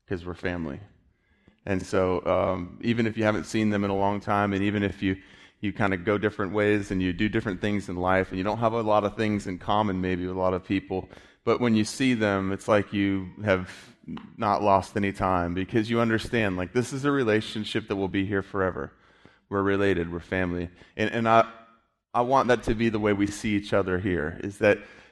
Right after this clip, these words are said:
that for eternity, we'll know each other. And that's not saying no one's ever gonna leave, no one new's ever gonna come, but it's just saying that we have a relationship that's based on more than just convenience.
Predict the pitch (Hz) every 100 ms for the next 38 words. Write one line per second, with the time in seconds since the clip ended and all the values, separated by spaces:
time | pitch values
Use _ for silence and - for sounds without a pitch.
0 | - 117 - - 127 120 143 127 95 90
1 | 107 107 104 95 87 90 87 85 131 151
2 | 170 147 131 123 110 101 113 123 110 110
3 | 110 113 101 107 107 104 104 101 101 101
4 | 98 95 92 87 117 107 104 104 143 -
5 | 151 131 117 - - - 123 160 160 131
6 | 131 135 131 - 123 95 101 - 113 120
7 | - 113 104 113 113 107 104 98 - 98
8 | 90 90 78 - -